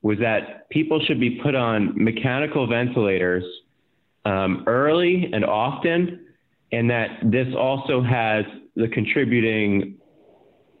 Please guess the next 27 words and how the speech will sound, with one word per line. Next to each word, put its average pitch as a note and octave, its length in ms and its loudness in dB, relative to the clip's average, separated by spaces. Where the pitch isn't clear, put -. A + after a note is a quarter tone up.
um, F2+ 580 0
you G2 180 2
know, F#2+ 140 -4
side C#3 300 0
impact G2 680 -2
of G2+ 120 0
shielding A#2+ 920 2
healthcare C3+ 540 -2
workers G2+ 400 0
from G2 200 -2
potential G#2 500 -2
aerosol C3 520 -2
spread, F#2 280 0
because F#2 260 0
mechanical A#2 520 0
ventilators G#2 680 2
are, F2+ 380 0
you F#2+ 100 2
know, F#2 140 2
they G2+ 160 2
aren't, F#2+ 200 0
they're G#2+ 120 2
not, F#2+ 160 0
like, E2+ 240 0
spewing G#2 460 2
out F2+ 340 -4
potential A2 380 -2